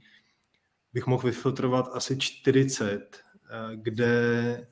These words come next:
ty majitelé přesně mi psali, že mají životonebezpečnou instalaci, že jim to třeba nevyrábí, nebo naopak mají spotřebu mnohem větší než před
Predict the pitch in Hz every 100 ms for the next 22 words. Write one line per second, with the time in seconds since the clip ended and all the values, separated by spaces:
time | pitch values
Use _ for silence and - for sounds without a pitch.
0 | - - - - - 127 123 123 127 131
1 | 127 123 123 123 - 123 123 - 120 117
2 | 123 120 120 123 120 113 117 123 120 120
3 | 117 - - 113 117 - 127 123 - 123
4 | 123 120 117 117 113 113 - 113 107 107
5 | 120 117 117 117 113 107 110 107 113 117
6 | 110 - 120 - 110 113 110 117 110 110
7 | 117 110 107 - -